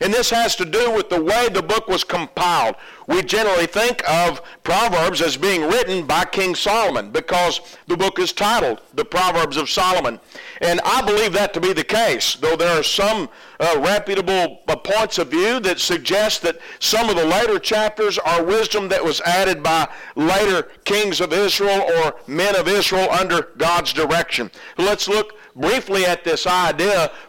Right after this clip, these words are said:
Uh, Romans three, the first two verses, gives us insight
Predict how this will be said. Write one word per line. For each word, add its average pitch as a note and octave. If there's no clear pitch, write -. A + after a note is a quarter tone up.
Uh, D#3+
Romans F3
three, G#3
the D3+
first F#3+
two A#3
verses, E3+
gives C#4
us C4+
insight G3